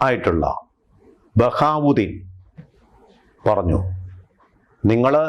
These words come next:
എന്തുകൊണ്ടാണ് മടിക്കുന്നത് മുകളിലുള്ളവരെ അ-, അന്വേഷിക്കാൻ, അവരെ അറസ്റ്റ് ചെയ്യാൻ മടിക്കുന്നത് എന്താണെന്ന്?" ചോദിച്ചു. ചോദിച്ചിട്ട് ഇപ്പം നാല് ദിവസമായി, ഇതുവരെ യാതൊരു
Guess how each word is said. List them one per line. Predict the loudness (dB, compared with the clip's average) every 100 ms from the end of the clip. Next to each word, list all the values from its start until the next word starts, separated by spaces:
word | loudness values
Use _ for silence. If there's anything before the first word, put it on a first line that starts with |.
| -2 -8 _ _ _ 2 4
എന്തുകൊണ്ടാണ് | 4 4 4 4 2 2 0
മടിക്കുന്നത് | 0 -2 -2 0 0 0
മുകളിലുള്ളവരെ | 2 2 2 2 2 2 0 -2 -8 -6 -4
അ-, | -4 -8 _ _ -6 0
അന്വേഷിക്കാൻ, | 2 2 0 -2 -2 -4 -10 _ -20 -20 -2 0
അവരെ | 2 2 2
അറസ്റ്റ് | 0 2
ചെയ്യാൻ | 4 4 4
മടിക്കുന്നത് | 2 2 2 2 2
എന്താണെന്ന്?" | 2 0 -2 0
ചോദിച്ചു. | 0 0 -4 -8 -8 -20 -20 -20 _ 0
ചോദിച്ചിട്ട് | 2 2 2 0 2
ഇപ്പം | 0 0
നാല് | 0 2
ദിവസമായി, | 0 0 0 0 -2 -4 -2
ഇതുവരെ | 0 2 4 4 2
യാതൊരു | 2 2 4 4